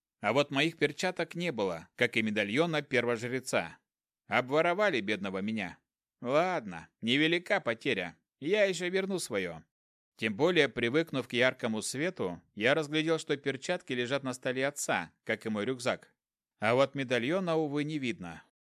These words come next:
Но пока сидим, не дёргаемся и ждём. Злодеи, они всегда любят в финале разразиться умными речами, пытаясь оправдать свою глупость.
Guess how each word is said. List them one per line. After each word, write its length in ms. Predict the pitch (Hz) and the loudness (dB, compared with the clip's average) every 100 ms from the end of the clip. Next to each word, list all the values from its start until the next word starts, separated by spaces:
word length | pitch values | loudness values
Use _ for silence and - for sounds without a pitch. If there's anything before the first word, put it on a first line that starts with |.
| _ _ - | _ _ -6
Но 80 | 113 | -2
пока 240 | 131 135 143 | -2 0 0
сидим, 480 | - 147 101 85 - _ | 0 -2 -2 -4 -14 _
не 220 | 104 113 | -2 -2
дёргаемся 720 | 98 135 175 160 156 - 147 | 2 2 2 0 -2 -2 -2
и 200 | 131 131 | -2 -4
ждём. 480 | 131 123 110 87 78 _ _ _ _ _ _ | -4 -2 -2 -2 -10 _ _ _ _ _ _
Злодеи, 760 | - 110 120 113 160 190 90 80 - | -8 0 2 2 2 0 0 -4 0
они 280 | 131 170 | 0 0
всегда 320 | 165 165 151 151 | -2 -2 0 0
любят 280 | 151 151 | 2 0
в 60 | - | -2
финале 460 | 147 135 190 156 110 | -6 -4 -2 0 0
разразиться 680 | 117 127 135 170 175 156 - | 0 0 0 -2 -2 -2 0
умными 400 | 165 170 165 160 | 0 2 0 -2
речами, 640 | 165 165 - 175 98 87 - | -2 -4 -2 -2 -2 -6 -6
пытаясь 420 | 104 117 110 - | -2 2 2 0
оправдать 500 | 107 107 101 120 156 | -4 -4 -2 -2 -2
свою 240 | - 117 | -2 -4
глупость. 540 | 135 131 98 90 - | -2 -4 -4 -8 -12